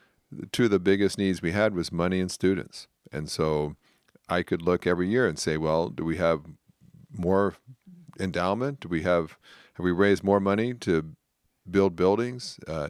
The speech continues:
and do we have more students? And the caliber of students, are they, are they getting better?" And so the problem with a lot of leaders is they aren't given specific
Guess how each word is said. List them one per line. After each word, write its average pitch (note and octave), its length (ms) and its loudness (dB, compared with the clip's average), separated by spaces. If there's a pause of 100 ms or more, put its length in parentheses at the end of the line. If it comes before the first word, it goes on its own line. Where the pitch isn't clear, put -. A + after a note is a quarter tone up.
and E2+ 80 -4
do E2+ 60 -2
we F2 80 0
have G2+ 100 4
more G#2 160 0
students? - 640 -4
And D#2 380 -8
the D#2+ 80 -8
caliber G#2 480 0
of C#2 80 -10
students, - 420 -10
are C#2+ 100 -2
they, D#2 300 -4 (580)
are E2 80 -6
they E2 120 -2
getting E2+ 260 -2
better?" F2 380 2 (400)
And D#2+ 240 -6
so E2 480 2 (640)
the G#2 100 0
problem E3+ 360 4
with G#2 180 2
a A2+ 60 0
lot G2+ 140 6
of F2 80 -2
leaders C#3 360 0
is E2+ 460 0 (360)
they G2 140 0 (240)
aren't C3 240 0
given F2+ 300 0
specific - 640 -2